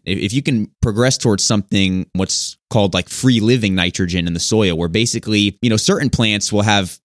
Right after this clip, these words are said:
a, a symbiotic relationship with nitrogen fixing bacteria like leguminous trees like black locust or Siberian pea shrub. But other plants like wheat and corn are not able to form those symbiotic relationships. But if you have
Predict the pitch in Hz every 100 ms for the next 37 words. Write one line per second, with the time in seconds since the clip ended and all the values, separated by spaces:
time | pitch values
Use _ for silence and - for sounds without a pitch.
0 | _ 107 101 - 98 143 131 117 110 107
1 | 101 107 110 101 - 92 - 90 95 98
2 | 98 95 98 - 92 98 90 87 - 98
3 | 85 80 82 82 95 95 90 104 98 92
4 | - 101 98 85 80 - 101 95 - 92
5 | 90 90 80 - - _ 95 87 85 80
6 | - 82 82 107 101 98 87 - 107 -
7 | 92 78 85 _ 95 107 135 202 - 117
8 | 107 107 90 101 143 - 98 - 160 156
9 | 117 98 87 101 120 123 117 107 - 120
10 | 123 107 98 - 107 101 95 95 92 98
11 | 127 101 - - - 87 92 131 143 120
12 | 98